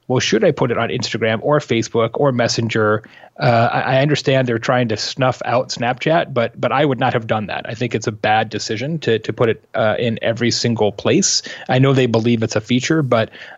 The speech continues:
uh, I think it muddies the waters unnecessarily. And, and, you know, on the corporate side, all the consulting that we do,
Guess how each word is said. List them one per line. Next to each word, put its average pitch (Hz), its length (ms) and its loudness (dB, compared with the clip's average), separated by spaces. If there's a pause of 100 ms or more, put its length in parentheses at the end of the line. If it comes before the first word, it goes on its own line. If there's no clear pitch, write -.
(120)
uh, 117 200 4
I 127 120 2
think 135 160 0
it 117 80 0
muddies 123 420 4
the 123 80 2
waters 113 460 2
unnecessarily. 120 1000 2
And, 113 420 2
and, 117 280 -2 (200)
you 139 120 0
know, 120 100 2
on 113 120 2
the 113 80 4
corporate 147 320 0
side, 120 220 4
all 113 60 2
the 117 60 -6
consulting 127 360 -2
that 107 120 -4
we 113 120 -2
do, 113 360 0